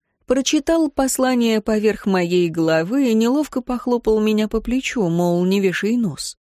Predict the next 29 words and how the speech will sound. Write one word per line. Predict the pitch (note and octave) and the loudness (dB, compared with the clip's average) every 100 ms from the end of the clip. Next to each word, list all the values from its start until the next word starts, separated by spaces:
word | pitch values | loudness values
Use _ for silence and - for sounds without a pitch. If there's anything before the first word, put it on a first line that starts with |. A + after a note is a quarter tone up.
| _ _ - - | _ _ -20 -2
Неделю | C#4 D4+ E4 D4+ | 0 2 2 0
спустя | - B3 - C4+ | -2 -4 -2 -2
я | C#4+ G#3+ | 2 4
уже | G3+ G3+ A3 | 2 2 0
тряслась | G#3 G#3 A3 A3+ A3 | 0 -2 0 0 0
в | - | -4
спальном | - - G#3 G#3 G3+ G3 | -8 -2 0 2 0 0
вагоне, | F3+ G3+ G3+ G#3+ F3 | 0 -2 -2 0 0
отделанном | F3 E3 F3 F#3 F3 F3 E3+ | 0 0 0 2 0 -2 0
бархатом | E3+ E3 F3+ F3 F3+ | -2 -2 -6 -2 -2
и | |
деревом | F3+ G#3 A3+ F#3 F3+ E3+ - | 0 0 0 0 -2 -4 -6
и | |
похожем | G3+ G3+ F#3+ G#3+ F3+ F3+ | -2 -4 0 -2 0 -2
на | F3+ F3+ | 0 -2
гроб, | F#3 C#4 - - _ _ | -2 -4 -6 -16 _ _
читая | - D#4+ E4+ D#4 | -4 0 2 2
«Братьев | A3+ C4 C4 A3+ A3 - | 2 2 0 0 0 0
Роверов | A3+ C#4 A#3+ B3 B3 | 0 0 0 0 -2
в | B3+ B3+ | -4 -2
джунглях», | D4+ C4+ E3 D3+ D3+ - | 0 0 0 0 -2 -2
пока | E3+ D#3+ E3+ | -2 0 -2
мистер | E3 D#3+ - F3 | -2 -4 -4 -2
Лок | G3 A3 - | -2 -2 -4
просматривал | F#3 F3 F#3+ F#3+ F#3+ F3+ F3+ F3 | -4 -2 -2 -2 0 0 0 0
деловую | F3 F3 E3+ F3 F3 | 0 0 0 0 2
рубрику | F#3+ F3+ F3 F#3 | 2 0 -2 -2
газеты | E3+ F3 F3 F3 F#3+ | -2 -2 -2 -2 -2
«Таймс», | - C#4+ C4+ - | -2 -2 -2 -4